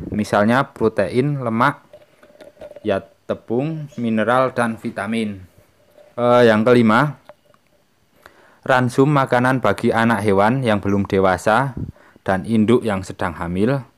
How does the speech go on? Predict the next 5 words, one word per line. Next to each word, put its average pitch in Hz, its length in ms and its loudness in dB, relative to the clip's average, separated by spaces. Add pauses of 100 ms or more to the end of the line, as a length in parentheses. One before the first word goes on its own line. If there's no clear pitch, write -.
(540)
harus 107 400 -2
lebih 113 320 0
banyak 110 420 -2
mengandung 107 640 -2
protein 98 960 -2